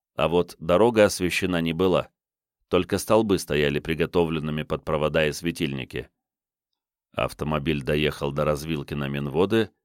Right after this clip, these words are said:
разгоняя вечернюю тьму фонарями, и притормозил на обочине. «Что случилось?» — спросила Малиновская. «Приехали».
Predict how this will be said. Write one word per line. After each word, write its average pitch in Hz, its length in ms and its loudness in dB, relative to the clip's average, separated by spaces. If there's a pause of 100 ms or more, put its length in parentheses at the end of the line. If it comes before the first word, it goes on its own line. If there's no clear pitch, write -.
(100)
разгоняя 87 600 2
вечернюю 76 540 -2
тьму 80 240 -6
фонарями, 80 680 -2 (500)
и 120 160 0
притормозил 92 800 0
на 85 180 0
обочине. 67 640 -6 (1000)
«Что - 280 -2
случилось?» — 143 720 0 (120)
спросила 98 480 2
Малиновская. 85 800 0 (760)
«Приехали». 95 760 0